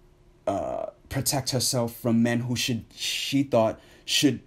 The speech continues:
just act like civilized human beings instead of her having to do something in order to, um, m-, make them civilized human, human beings.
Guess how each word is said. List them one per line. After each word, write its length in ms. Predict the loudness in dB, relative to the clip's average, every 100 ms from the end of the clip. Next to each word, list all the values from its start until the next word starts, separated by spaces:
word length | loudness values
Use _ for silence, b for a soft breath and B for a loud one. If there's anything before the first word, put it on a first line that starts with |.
| -2
just 280 | -2 -2 -6 _ _ _ -6 -2
act 320 | -2 -2 -2
like 280 | 0 0 -2
civilized 640 | 0 2 2 2 2 0 0
human 300 | 2 2 2
beings 360 | 2 2 0
instead 280 | -2 -2 -2
of 120 | -2 B B 2
her 180 | 2
having 360 | 4 2 2 0
to 160 | -2 -2
do 220 | 0 0
something 420 | 0 0 0 -2
in 160 | -2 -2
order 200 | -2 -2
to, 340 | -2 -2 -4 B B -6
um, 240 | -4 -4
m-, 220 | -2 -4 -2
make 500 | -4 0 4 4 2
them 200 | -4 -2
civilized 560 | -2 0 2 2 2
human, 280 | -4 -4 -4
human 340 | -4 -2 -2 -4
beings. 500 | -4 -4 -4 -6